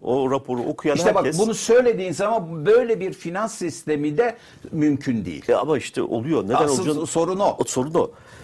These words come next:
Speaker 1: Ee, şimdi büyüme mümkün değil çünkü I P C C raporu diyor ki arkadaşlar, yani, e,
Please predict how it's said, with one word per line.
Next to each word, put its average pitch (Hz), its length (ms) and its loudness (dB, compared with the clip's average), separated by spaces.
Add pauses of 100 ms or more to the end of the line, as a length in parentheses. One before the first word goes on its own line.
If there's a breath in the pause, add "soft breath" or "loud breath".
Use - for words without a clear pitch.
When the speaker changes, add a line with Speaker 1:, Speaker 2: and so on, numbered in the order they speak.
(300 loud breath)
Speaker 1:
Ee, 123 340 4
şimdi 131 300 -6
büyüme 190 220 2
mümkün 185 360 -2
değil 185 160 -6
çünkü - 260 -8
I 170 200 2
P 170 60 -8
C - 20 -4
C 165 220 -4
raporu 156 320 -2
diyor 170 180 0
ki - 140 -4
arkadaşlar, 143 720 -2 (540 soft breath)
yani, 131 500 0 (220)
e, 117 380 2